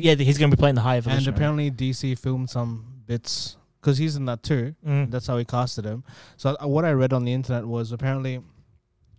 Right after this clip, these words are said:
Speaker 2: D C, um, no, no, Marvel
Speaker 1: Marvel
Speaker 2: filmed
Speaker 1: filmed
Speaker 2: the Ezra Miller and stuff.
Speaker 1: Yes,
Speaker 2: Yeah,
Speaker 1: I was
Speaker 2: yeah,
Speaker 1: gonna mention
Speaker 2: yeah,
Speaker 1: that. I was
Speaker 2: that,
Speaker 1: literally
Speaker 2: that's the
Speaker 1: gonna
Speaker 2: one,
Speaker 1: men-
Speaker 2: yeah.
Speaker 1: Yeah, Mar-, which I think is good because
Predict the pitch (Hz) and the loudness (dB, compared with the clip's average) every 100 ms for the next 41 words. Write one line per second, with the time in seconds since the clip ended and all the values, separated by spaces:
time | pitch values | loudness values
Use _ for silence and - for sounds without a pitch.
0 | 120 117 127 131 127 131 - 123 120 104 | -8 -2 -2 -2 -4 -4 0 0 0 -6
1 | _ _ _ _ _ 190 220 180 123 135 | _ _ _ _ _ 0 2 2 0 2
2 | 143 143 139 143 - 139 135 160 156 143 | 6 8 8 6 6 6 8 6 4 2
3 | 139 143 131 135 139 131 120 - 147 131 | 2 2 2 0 0 0 -2 -2 2 2
4 | 139 151 160 131 180 170 170 185 151 131 | 2 2 4 6 6 8 6 6 4 4
5 | 139 151 151 151 135 123 127 101 - 123 | 4 4 2 2 2 0 -4 -6 -12 -2
6 | 151 139 143 - 165 165 - - _ _ | 2 2 2 0 0 0 0 -6 _ _
7 | _ 160 165 202 180 165 - - _ _ | _ -2 0 -4 -2 -2 -4 -10 _ _
8 | _ 131 - 165 151 - _ _ _ _ | _ -18 -2 2 2 0 _ _ _ _
9 | _ _ _ 135 123 143 123 - | _ _ _ -6 -2 0 0 -2